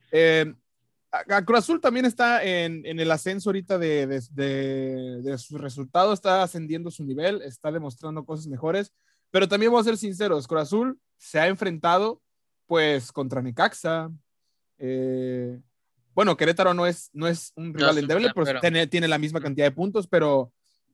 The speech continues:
Speaker 1: pero digo, jugó contra Necaxa, jugó contra Pachuca. O sea, son equipos que ahorita están en la tabla baja, ¿no? Vamos a ver qué pasaría cuando Cruz Azul se enfrente, por ejemplo,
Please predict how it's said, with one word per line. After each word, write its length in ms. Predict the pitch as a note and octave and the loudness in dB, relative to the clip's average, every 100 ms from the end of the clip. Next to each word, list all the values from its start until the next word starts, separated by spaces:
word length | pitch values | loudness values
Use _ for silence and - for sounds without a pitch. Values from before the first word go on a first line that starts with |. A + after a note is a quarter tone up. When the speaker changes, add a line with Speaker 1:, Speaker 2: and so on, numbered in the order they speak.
| _ | _
Speaker 1:
pero 180 | D#3+ D#3 | 0 4
digo, 220 | F3+ C#3+ | 4 4
jugó 260 | D#3 E3 | 2 -2
contra 220 | D#3 D3 C#3+ | -2 -4 -4
Necaxa, 600 | B2+ F3+ G3+ G3+ F3+ E3+ | 2 2 4 4 4 4
jugó 240 | D#3+ D#3 | -2 -8
contra 240 | C#3 B2+ | -8 -12
Pachuca. 760 | B2 B2+ F3+ G3 D3 D3 C#3+ C#3 | -12 -8 -6 -6 -4 -2 -2 -4
O 380 | C3+ _ _ - | -12 _ _ -2
sea, 220 | D#3+ E3 | 0 2
son 160 | G3 A3 | 2 0
equipos 320 | G#3 G3 A3 | 0 -2 2
que 80 | F#3+ | 2
ahorita 160 | G3 | 2
están 200 | F#3 G3+ | -2 -2
en 20 | |
la 100 | F#3 | -2
tabla 240 | - F3 D3+ | 0 2 4
baja, 300 | D#3 D3 B2 | 2 -2 -8
¿no? 240 | C3+ F3 _ _ _ | -10 -12 _ _ _
Vamos 260 | D3+ G#3+ G#3+ | 2 2 2
a 40 | |
ver 140 | G#3+ G#3 | 2 2
qué 120 | G#3 | 0
pasaría 680 | G#3 G3+ G3+ F#3 G#3 B3 - _ | 2 2 2 2 4 2 -2 _
cuando 280 | F3 D#3+ D3+ | -6 -4 -4
Cruz 180 | D#3+ F3+ | -2 -2
Azul 200 | F3+ G3 | -2 -2
se 80 | |
enfrente, 320 | G3 E3+ F#3 F3+ | -2 -2 -2 -2
por 140 | F3 | -4
ejemplo, 680 | C#3+ E3+ D#3 F3 E3 C#3 | -4 -4 0 4 4 2